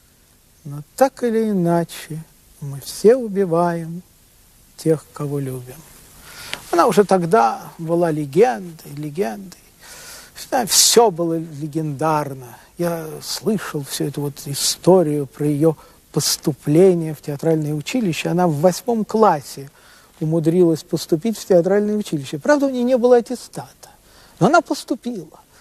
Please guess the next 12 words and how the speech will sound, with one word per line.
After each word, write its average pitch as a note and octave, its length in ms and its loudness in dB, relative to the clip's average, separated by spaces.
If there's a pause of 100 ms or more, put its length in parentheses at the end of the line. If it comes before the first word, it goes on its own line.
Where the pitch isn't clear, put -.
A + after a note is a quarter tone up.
(380)
И F#3+ 60 0
она A3+ 180 2
была G#3 180 0
уверена, F#3+ 760 2
аттестат D4 400 0
там G#3 160 -4
это G3+ 160 -2
не G3 120 2
важно, D#3+ 720 0
увидят, B3 1000 2 (180)
даже G3 320 2 (140)
узнают, B3+ 1080 -2